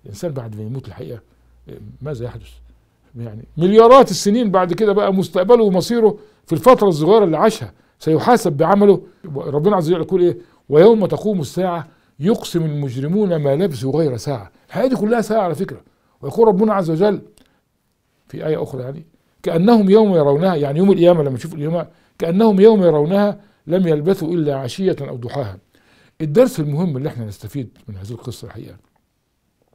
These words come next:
وهو العفو. الحقيقة بعض الناس الحقيقة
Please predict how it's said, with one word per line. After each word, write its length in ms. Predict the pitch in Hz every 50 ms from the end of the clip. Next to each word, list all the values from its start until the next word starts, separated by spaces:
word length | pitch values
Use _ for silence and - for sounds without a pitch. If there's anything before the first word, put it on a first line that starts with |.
| _ _ _ _ _ _ -
وهو 260 | 113 107 131 143 127
العفو. 360 | 104 104 123 127 - - _ _ _ _ _ _ _ _ _ _ _ _ _ _ _ _ _ _ _ _ _ _ _ -
الحقيقة 320 | 110 - 143 - - -
بعض 260 | 139 156 147 131 107
الناس 320 | 107 110 107 113 110 - -
الحقيقة 340 | 85 - 113 113 110 101